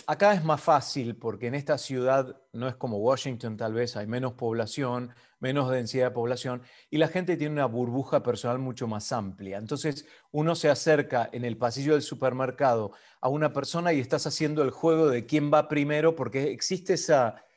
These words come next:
torpeza un poco social de,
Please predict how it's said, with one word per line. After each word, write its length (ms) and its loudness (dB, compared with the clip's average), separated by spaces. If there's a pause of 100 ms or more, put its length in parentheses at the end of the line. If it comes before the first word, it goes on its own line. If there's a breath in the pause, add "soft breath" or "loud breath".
(300 loud breath)
torpeza 720 2
un 220 -8
poco 380 -2
social 840 2
de, 320 -4